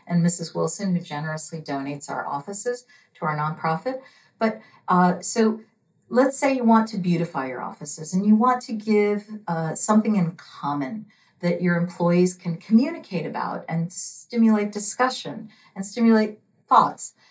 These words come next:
And so we will have the firm or the company select the artist that they want to start with.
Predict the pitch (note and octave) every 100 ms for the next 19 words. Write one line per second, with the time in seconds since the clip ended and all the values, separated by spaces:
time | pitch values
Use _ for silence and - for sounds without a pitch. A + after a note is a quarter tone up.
0 | _ _ - G3+ G3+ G3 - - G#3 G3
1 | G3 F#3+ G3+ G#3 G3+ F#3+ F#3 F#3+ - _
2 | _ _ - G3 G3+ G#3 - A#3+ A#3 -
3 | G#3 G#3+ D#4 - _ _ _ - F#3 F3+
4 | F#3+ - - G#3 A3 A3 A#3+ A#3+ - -
5 | - F3+ F3 F#3+ - - A3 G3 F#3 G3
6 | - G3+ G3 F#3 D#3+ F3 F3+ - B2 -
7 | G3+ C#4